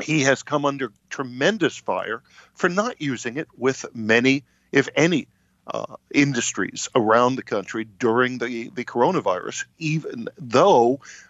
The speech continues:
uh, there is a massive shortage of, of componentry, of, of medical gear from masks to ventilators. Uh, and the only time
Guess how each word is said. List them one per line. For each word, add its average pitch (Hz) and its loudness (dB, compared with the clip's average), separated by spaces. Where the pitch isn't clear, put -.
uh, 123 2
there 131 2
is 131 -4
a 127 -2
massive 123 -2
shortage 113 -6
of, 104 -2
of 110 -4
componentry, 131 0
of, 92 -10
of 107 2
medical 127 2
gear 113 -2
from 104 -6
masks 110 -2
to 113 -10
ventilators. - 0
Uh, 107 4
and 127 2
the 123 2
only 160 -2
time 139 -4